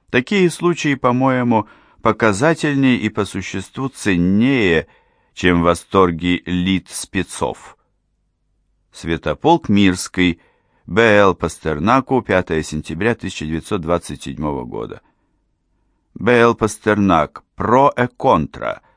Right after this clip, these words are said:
том первый, страница двести девяностая. Меня больно кольнуло известие о Ходосевиче. Как мне избавить тебя от стрел, направленных в меня?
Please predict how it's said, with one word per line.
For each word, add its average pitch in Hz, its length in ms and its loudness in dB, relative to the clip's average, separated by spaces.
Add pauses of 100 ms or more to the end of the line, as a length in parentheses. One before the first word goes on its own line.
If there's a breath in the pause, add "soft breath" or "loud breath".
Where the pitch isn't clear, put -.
(180)
том 113 260 2
первый, 67 640 -4 (400)
страница 98 720 2
двести 92 460 -2
девяностая. 78 840 -4 (1600)
Меня 98 560 4 (680 soft breath)
больно 104 680 4
кольнуло 123 720 2
известие 85 800 -2
о 90 100 2
Ходосевиче. 80 960 -2 (1400)
Как 170 320 0
мне 131 340 4
избавить 92 540 0
тебя 82 400 0
от 76 100 -8
стрел, 87 500 0
направленных 78 960 -2
в 71 80 -8
меня? 73 480 -4